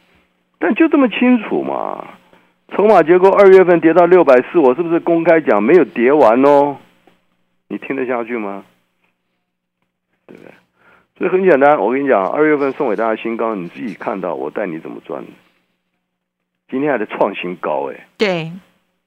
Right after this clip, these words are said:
Speaker 1: 你错过新钢了，今天这档新钢第二，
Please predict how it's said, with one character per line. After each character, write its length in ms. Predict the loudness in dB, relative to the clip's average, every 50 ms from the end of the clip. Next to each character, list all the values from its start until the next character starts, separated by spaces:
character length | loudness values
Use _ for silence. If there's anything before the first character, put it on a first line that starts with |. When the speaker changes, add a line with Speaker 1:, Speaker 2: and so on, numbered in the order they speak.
| _ _ _ _ _ _ _ _
Speaker 1:
你 60 | -16 -8
错 120 | -4 0
过 100 | 0 0
新 140 | 0 -2 -2
钢 180 | -2 -2 -2 -2
了， 120 | -4 -6
今 240 | -8 -8 -8 -6 -6
天 140 | -6 -6 -6
这 100 | -6 -8
档 180 | -6 -8 -10 -12
新 280 | -12 -10 -10 -8 -8 -6
钢 260 | -6 -8 -8 -8 -10
第 220 | -12 -10 -8 -6 -6
二， 140 | -6 -6